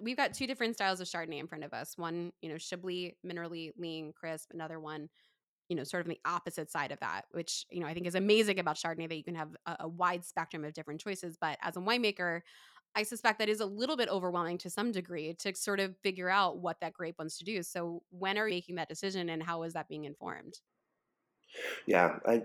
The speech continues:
Speaker 2: I, I think a lot of it is, uh, is a self-consciousness at first, because, um, all winemakers in Napa and Sonoma,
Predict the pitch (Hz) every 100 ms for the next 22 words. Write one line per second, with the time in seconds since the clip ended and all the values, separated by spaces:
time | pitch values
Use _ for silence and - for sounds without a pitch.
0 | - 120 127 120 - - 120 95 92 110
1 | 95 87 82 - 87 78 - - 87 -
2 | 85 - 87 87 92 - 76 - - -
3 | 82 78 - 82 - 85 82 - - -
4 | - - - 90 85 82 80 78 - _
5 | _ _ _ 110 131 113 104 101 82 92
6 | 85 85 - - 87 90 92 90 87 87
7 | 82 80